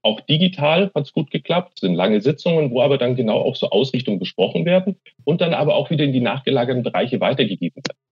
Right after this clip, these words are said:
Und jetzt zum Beispiel, wenn ich jetzt die verschiedenen Vizepräsidenten-Ressorts hernehme, bei mir eben als Chief Innovation Officer gibt's auch ein C O I O-Gremium, wo wir ungefähr auch alle sechs Wochen zusammenkommen und eben von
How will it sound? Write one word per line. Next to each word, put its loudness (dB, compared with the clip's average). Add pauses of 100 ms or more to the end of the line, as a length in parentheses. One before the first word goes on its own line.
(100)
Und -2
jetzt -6
zum -2
Beispiel, 0
wenn 0
ich 2
jetzt -4
die -2
verschiedenen -2 (120)
Vizepräsidenten-Ressorts 0
hernehme, 4
bei 0
mir 0
eben -4 (300)
als -8
Chief 0
Innovation 2
Officer 0
gibt's -4
auch -2
ein -2
C 0
O 2
I 2
O-Gremium, 0 (100)
wo -6
wir -6
ungefähr -4
auch -2
alle 0
sechs -4
Wochen 0
zusammenkommen 2 (340)
und 4
eben 0
von 0